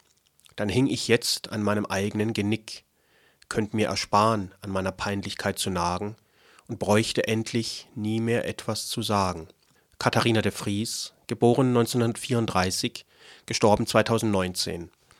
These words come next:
Autorin, Revolutionärin. Neunzehnhundertsiebenundsechzig trat sie dem S D S bei und zusammen mit Georg von Rauch baute sie einen der ersten Kinderläden Berlins auf. Eigener Anspruch war,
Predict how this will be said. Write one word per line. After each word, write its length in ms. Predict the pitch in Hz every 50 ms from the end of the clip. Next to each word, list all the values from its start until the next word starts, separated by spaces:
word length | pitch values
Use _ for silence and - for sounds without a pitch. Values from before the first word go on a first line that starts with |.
| - - _ _ _ _ - -
Autorin, 680 | - 104 104 - 127 123 120 120 123 117 113 113 110
Revolutionärin. 880 | 98 104 101 107 104 104 - - - 98 90 87 87 - 92 85 82 82 _ _ _ _ _ _ _ - - - - _
Neunzehnhundertsiebenundsechzig 1400 | - 127 123 127 - 147 139 123 110 - 123 127 127 127 110 101 98 98 101 - - - - 117 - - - -
trat 260 | - - 104 104 -
sie 120 | - - 110
dem 260 | 104 101 98 95 -
S 180 | - 98 - -
D 80 | - -
S 200 | - 107 - -
bei 380 | - 120 117 120 123 135 135 135 - - - _ _
und 120 | - 131
zusammen 360 | - 131 117 135 131 135 135 131
mit 180 | 127 - -
Georg 260 | - 123 117 113 110
von 160 | - - 107 98
Rauch 480 | 87 90 90 92 107 131 - - _ - _ _ _ _ _ _
baute 240 | - 117 120 120 -
sie 140 | 127 - 123
einen 280 | - 101 104 110 113 110
der 100 | 117 -
ersten 340 | 87 104 - - - 123
Kinderläden 640 | 113 - - 107 101 98 98 95 92 90 92 98 101
Berlins 400 | 92 101 104 110 110 113 113 -
auf. 380 | - - - - - - - - - - _ _ -
Eigener 300 | 120 139 - 156 156 -
Anspruch 440 | 123 131 - - - 117 - -
war, 320 | - 98 90 90 98 120